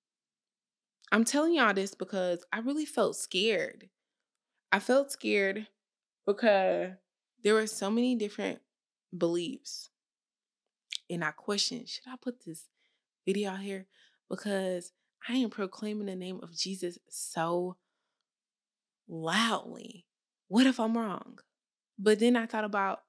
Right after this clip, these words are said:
I'm on my last video talking about being unafraid, and now I'm, I have to do that. I have to walk that out boldly.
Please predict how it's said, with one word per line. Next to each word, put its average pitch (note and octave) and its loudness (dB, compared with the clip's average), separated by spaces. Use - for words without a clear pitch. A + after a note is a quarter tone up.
I'm D#4+ 0
on C#4 0
my B3 6
last D4+ -2
video A#3 -2
talking E4+ -2
about A3 -2
being C#4+ 4
unafraid, C#4+ 0
and C4 4
now C#4+ 2
I'm, F4+ -2
I G4+ 8
have D4 0
to E4 -2
do G4+ 8
that. G2+ -4
I F#4+ 4
have C4+ 2
to C#4 -2
walk A3+ 2
that D#4 -6
out G#4+ -2
boldly. F#4+ 2